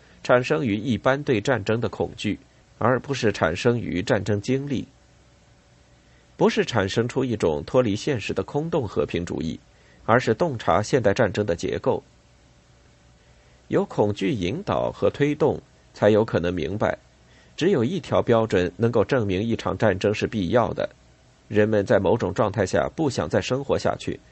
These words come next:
战斗是为了反对这种状态。而我们关于极权主义集中营虐待人的地狱的经验，使我们完全明白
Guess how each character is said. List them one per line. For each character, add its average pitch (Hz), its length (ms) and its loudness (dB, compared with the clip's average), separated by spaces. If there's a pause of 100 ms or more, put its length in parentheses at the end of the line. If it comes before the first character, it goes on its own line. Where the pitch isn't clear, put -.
(280)
战 156 220 0
斗 120 220 4
是 135 120 -2
为 151 120 2
了 104 120 -2
反 85 280 2
对 135 220 -2
这 101 140 -2
种 71 160 -8
状 85 200 0
态。 - 160 -6 (1600)
而 185 160 4
我 143 140 2
们 98 120 2
关 156 220 0
于 110 160 0
极 120 180 -2
权 156 220 -4
主 98 100 -2
义 90 120 0
集 98 180 -2
中 151 180 -2
营 107 300 -4
虐 156 160 0
待 95 140 2
人 90 160 0
的 117 100 2
地 123 260 -4
狱 143 140 -4
的 76 100 0
经 101 300 -4
验， 92 240 0 (380)
使 - 180 -2
我 127 180 2
们 95 220 2
完 120 180 2
全 175 220 0
明 101 240 -4
白 131 180 -4